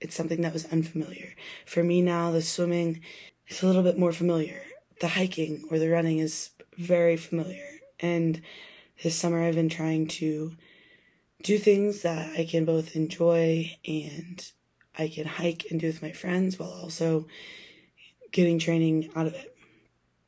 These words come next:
With the Ironman, it felt like something, it was an all or nothing training experience, whereas this is still all or nothing, but I'm able to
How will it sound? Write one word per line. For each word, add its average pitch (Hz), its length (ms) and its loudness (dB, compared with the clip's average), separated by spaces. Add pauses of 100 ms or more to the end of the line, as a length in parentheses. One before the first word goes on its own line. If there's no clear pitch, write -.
(1040)
With - 380 -2
the 180 100 -2
Ironman, 175 500 0
it 165 80 -8
felt 165 200 -4
like 170 120 0
something, 165 400 -2 (680)
it 415 200 2
was 381 200 -4
an 170 380 4 (120)
all 180 180 4
or 180 80 6
nothing 160 600 0 (600)
training 156 360 -2
experience, - 680 -8
whereas 170 260 4
this 165 280 2
is 165 320 2 (260)
still 208 340 0
all 202 160 0
or 185 120 4
nothing, 175 420 0
but 165 240 0 (1300)
I'm 185 140 6
able 180 280 4
to 170 460 4